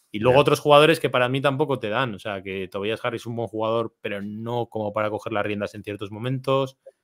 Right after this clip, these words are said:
Speaker 1: Maxi no está aún, no sé si por madurez o porque no es ese tipo de jugador.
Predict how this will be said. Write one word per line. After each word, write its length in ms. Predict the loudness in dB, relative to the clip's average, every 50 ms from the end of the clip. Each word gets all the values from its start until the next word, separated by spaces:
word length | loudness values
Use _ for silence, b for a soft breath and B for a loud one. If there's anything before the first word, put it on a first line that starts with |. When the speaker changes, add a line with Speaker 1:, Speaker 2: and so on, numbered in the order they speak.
| _ _
Speaker 1:
Maxi 320 | -4 -4 -4 -4 -6 -6
no 280 | -4 0 2 2 2 2
está 260 | 2 2 2 4 6
aún, 420 | 6 6 6 4 2 0 -2 -6 -10 _ _ _ _ _ _ -16
no 80 | -12
sé 80 | -8 -6
si 80 | -4
por 160 | -4 -2 -2 0
madurez 420 | 0 0 2 2 2 2 2 0
o 80 | -4 -4
porque 220 | -4 -6 -6 -8
no 60 | -8
es 40 | -8
ese 120 | -6 -6
tipo 160 | -6 -6 -6 -6
de 60 | -6
jugador. 480 | -4 -2 0 2 4 4 4 4 2